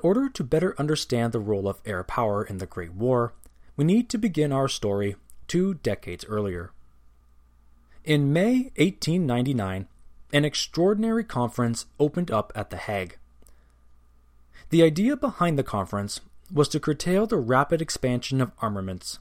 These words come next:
and to lay out the ground rules for the future conduct of war. Instigated by the Russians, the conference began on May the eighteenth, Tsar Nicholas's birthday, and continued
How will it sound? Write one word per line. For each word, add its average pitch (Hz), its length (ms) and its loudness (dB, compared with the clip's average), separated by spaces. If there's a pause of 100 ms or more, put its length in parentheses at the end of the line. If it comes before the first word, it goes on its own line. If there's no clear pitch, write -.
(240)
and 127 100 -2
to 151 80 2
lay 175 160 6
out 254 140 0
the 208 80 -4
ground 139 360 2
rules 113 280 2
for - 220 -4
the 117 140 0
future 107 440 -4
conduct 98 420 -6
of 92 140 -12
war. 101 340 0 (1600)
Instigated 208 560 4
by 139 160 4
the 156 80 6
Russians, 101 520 -2 (380)
the 143 100 0
conference 190 420 0
began 139 500 0
on 113 260 2
May 101 140 0
the 95 200 -8
eighteenth, 95 540 -6 (680)
Tsar 107 320 2
Nicholas's 95 580 -6
birthday, 123 500 -2 (720)
and 147 120 2
continued 190 540 4